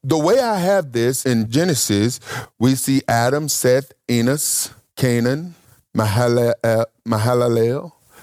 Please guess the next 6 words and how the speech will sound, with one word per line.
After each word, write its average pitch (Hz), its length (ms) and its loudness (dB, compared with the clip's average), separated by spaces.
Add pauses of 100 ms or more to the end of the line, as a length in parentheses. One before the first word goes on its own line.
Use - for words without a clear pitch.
(180)
Jared, 117 400 0 (100)
Enoch, 113 480 -4 (360)
Methuselah, 120 760 0 (200)
Lamech, 110 600 0 (400)
Noah, 113 540 -2 (560)
Shem, 120 680 -2